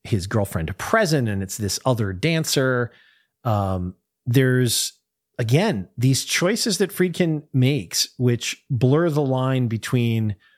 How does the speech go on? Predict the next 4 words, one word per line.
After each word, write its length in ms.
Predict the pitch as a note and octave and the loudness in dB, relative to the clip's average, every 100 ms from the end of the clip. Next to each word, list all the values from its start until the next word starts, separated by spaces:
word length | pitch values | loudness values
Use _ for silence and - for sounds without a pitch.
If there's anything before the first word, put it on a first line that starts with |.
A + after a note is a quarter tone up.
| _ _ _ - | _ _ _ -4
reality 960 | B2+ A#2+ A#2 B2 C#3+ C#3 C3+ B2+ A#2 _ _ _ _ B2 | 2 4 4 2 2 2 2 0 -2 _ _ _ _ 2
and 420 | A#2+ A2+ A2 G#2+ _ _ - | 4 4 2 0 _ _ -14
fakeness, 1040 | - - C#3+ C#3+ - G#2+ F2 - - - _ - | -8 2 2 2 0 0 0 -2 -2 -4 _ 0
but 280 | B2+ A2+ | 0 0